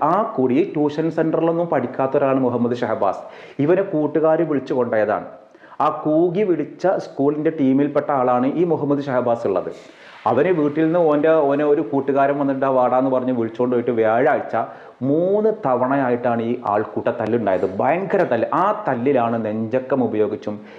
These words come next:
ഇടിവള ഉപയോഗിച്ചിട്ടും മർദ്ദനമേറ്റത്. എന്തിനാണ് ഈ പൊന്നുമോന് മറ്റുള്ളവരെ വാക്കും കേട്ടിട്ട്, സ്കൂളിൽ ട്യൂഷനിൽ പഠിക്കാത്ത നീ അതിനു വേണ്ടി പോയത്? ടീച്ചർ പറയാൻ നന്നായിട്ട് പഠിക്കുന്നവനാണ്, അത്ര നല്ല അച്ചടക്കമുള്ളവനാണ്, പക്ഷേ കൂട്ടുകാരുടെ വാക്കും കേട്ട് പോയി. പോയി കഴിഞ്ഞിട്ടോ,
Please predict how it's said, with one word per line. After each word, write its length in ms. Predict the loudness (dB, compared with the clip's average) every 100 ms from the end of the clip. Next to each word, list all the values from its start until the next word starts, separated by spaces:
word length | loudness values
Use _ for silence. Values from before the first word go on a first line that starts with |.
| -8
ഇടിവള 460 | -4 -2 0 2 2
ഉപയോഗിച്ചിട്ടും 720 | 0 0 -2 -4 -8 -10 -10 -10
മർദ്ദനമേറ്റത്. 760 | -6 -4 -2 -2 -2 -4 -6 -8 -12 -20 -4
എന്തിനാണ് 520 | 0 0 2 2 2 2
ഈ 80 |
പൊന്നുമോന് 580 | -2 -2 -4 -4 -4 -6
മറ്റുള്ളവരെ 560 | -6 -8 -4 0 2 2
വാക്കും 400 | 0 0 -2 -2
കേട്ടിട്ട്, 240 | -4 -4
സ്കൂളിൽ 480 | -8 -2 0 4 2
ട്യൂഷനിൽ 540 | 0 -2 -4 -2 -2
പഠിക്കാത്ത 580 | 0 -2 -4 -4 -4 -4
നീ 100 | -6 -12 -16 -12
അതിനു 280 | -10 -2 0
വേണ്ടി 240 | 0 0
പോയത്? 460 | -2 -2 -4 -6 -10 -14 -20 -4
ടീച്ചർ 320 | 0 0 2
പറയാൻ 260 | 2 2 2
നന്നായിട്ട് 340 | 0 -2 -2
പഠിക്കുന്നവനാണ്, 720 | -2 -2 -4 -6 -4 -4 -4 -6
അത്ര 160 | -6
നല്ല 300 | -4 -2 0 0 -2 -10 -8
അച്ചടക്കമുള്ളവനാണ്, 920 | -8 -4 -4 -2 0 0 0 -2 -4
പക്ഷേ 240 | -6 -4 -2
കൂട്ടുകാരുടെ 520 | 0 2 2 2 0
വാക്കും 400 | -2 -2 -4 -4
കേട്ട് 180 | -4 -4
പോയി. 240 | -6 -6 -8 -14 -20 -20 -20 -10
പോയി 240 | -2 0 0 0
കഴിഞ്ഞിട്ടോ, 560 | -4 -6 -6 -6 -6